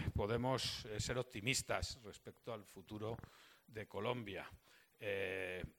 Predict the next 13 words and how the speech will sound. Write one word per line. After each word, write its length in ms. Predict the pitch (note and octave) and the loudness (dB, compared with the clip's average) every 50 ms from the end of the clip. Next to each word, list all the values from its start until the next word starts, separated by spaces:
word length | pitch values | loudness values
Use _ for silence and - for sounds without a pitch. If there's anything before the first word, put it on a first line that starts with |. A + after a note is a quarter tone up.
| _ - | _ -20
los 400 | - G#2+ G#2+ G2+ G2 G2+ G2 F#2 | -16 -12 -10 -6 -4 -4 -2 0
datos 260 | G#2 G#2 - A2+ G#2+ | 0 0 0 2 0
objetivos 420 | A2+ - - A2 - A2+ A2+ A#2+ | 2 0 0 0 0 2 2 2
muchas 240 | A2+ G#2 - - G#2 | 2 0 0 0 0
veces 300 | G#2 G2+ - A2+ G2+ F2+ | 0 0 0 0 0 0
no 140 | G#2 G2+ G2 | -4 -4 -4
dejan 300 | F#2 F#2 - - F2+ E2 | -6 -8 -8 -8 -8 -8
mucho 600 | E2 F2 E2+ - - F2 E2 F2 F2 F2 E2+ E2+ | -8 -8 -8 -8 -8 -8 -8 -10 -10 -10 -10 -6
margen 420 | F2 - E2 - - - E2 D#2 | -4 -4 -2 -2 -4 -6 -8 -10
a, 300 | D#2+ E2 D#2+ D2 D2 D2+ D2+ | -10 -10 -10 -10 -12 -10 -10
para 180 | - F2 E2+ - | -8 -6 -6 -6
ser 160 | - G2+ F2 | -6 -6 -8
optimista. 600 | E2 - - F#2 G#2 B2+ - - - - D#2 - | -8 -4 -4 -2 -2 -2 -4 -4 -6 -10 -14 -14